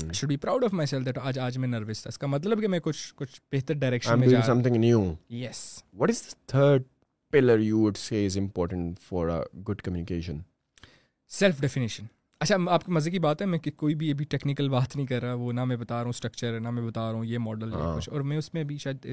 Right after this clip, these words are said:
Speaker 1: وہ ہمارے پاس اتنا ٹائم بھی نہ ہو گیا، میں، میں اس میں جاؤں۔ میں آپ کو پری ریکوزٹس بتا رہا ہوں، اور شاید یہ با-، یہ باتیں شاید کلیشے بھی ہیں،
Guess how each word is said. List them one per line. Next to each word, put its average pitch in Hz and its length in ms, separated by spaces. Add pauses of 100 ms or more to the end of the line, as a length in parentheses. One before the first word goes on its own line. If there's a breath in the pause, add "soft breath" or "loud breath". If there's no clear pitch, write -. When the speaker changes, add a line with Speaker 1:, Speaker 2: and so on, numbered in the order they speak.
Speaker 1:
وہ 127 100
ہمارے 123 180
پاس 131 120
اتنا 131 140
ٹائم 127 280
بھی 135 100
نہ 131 60
ہو 120 120
گیا، 120 100
میں، 117 180
میں 120 60
اس - 140
میں 120 80
جاؤں۔ 120 240 (360 loud breath)
میں 156 80
آپ - 60
کو 220 120 (180)
پری 262 180
ریکوزٹس 151 500
بتا 110 260
رہا 107 60
ہوں، 104 80
اور - 320
شاید 170 380
یہ 190 120
با-، 160 180
یہ 165 140
باتیں 156 340
شاید 180 260 (140)
کلیشے 165 400
بھی 208 160
ہیں، 175 160